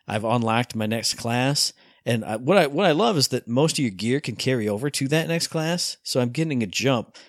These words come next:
I went from, you know, one key level up to, like, thirty some just 'cause I packed my katanas and this and that on her. And that,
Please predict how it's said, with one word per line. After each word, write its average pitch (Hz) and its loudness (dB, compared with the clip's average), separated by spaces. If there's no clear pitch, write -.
I 113 0
went 135 2
from, 107 -4
you 117 -2
know, 87 -6
one 107 -2
key 123 2
level 82 -6
up 113 0
to, 110 -2
like, 101 -4
thirty 123 0
some 90 -6
just 95 -4
'cause 101 -4
I 95 -6
packed 113 -4
my 107 -8
katanas 110 -4
and 95 -10
this 107 -4
and 104 -8
that 117 -6
on 87 -12
her. 82 -14
And 151 -4
that, 165 0